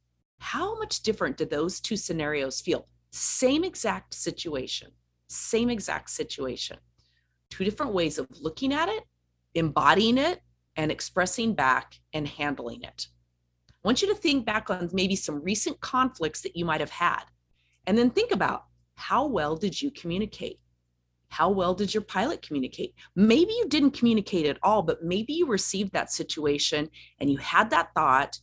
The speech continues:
you felt that emotion, and you had that belief, and the action that you took was to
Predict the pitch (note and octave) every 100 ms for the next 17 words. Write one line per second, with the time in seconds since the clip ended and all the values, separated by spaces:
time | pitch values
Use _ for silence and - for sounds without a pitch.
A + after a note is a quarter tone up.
0 | _ _ _ _ - C#3+ - A3+ B3 D4+
1 | D4 G3+ D3 C#3+ - C#3 C#3 - - -
2 | D3+ D3 F#3 G3+ F3 C3 D#3+ D3+ A#3+ B3
3 | C#3+ C#3+ - _ _ _ E3 F3 - A3+
4 | E4 - D4+ G#3+ E3 D#3+ - D3 C#3+ -
5 | E3 D3+ - E3 C#3+